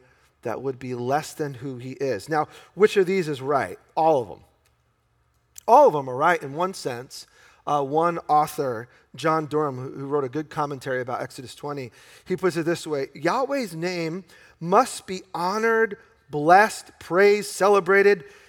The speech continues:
invoked, pronounced, and so shared."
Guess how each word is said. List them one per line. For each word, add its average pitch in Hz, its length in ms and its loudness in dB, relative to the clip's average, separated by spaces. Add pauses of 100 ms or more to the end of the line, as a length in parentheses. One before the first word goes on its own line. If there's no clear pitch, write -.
(200)
invoked, 170 760 4
pronounced, 175 880 -2
and 165 180 -4
so 180 340 0
shared." 123 680 -4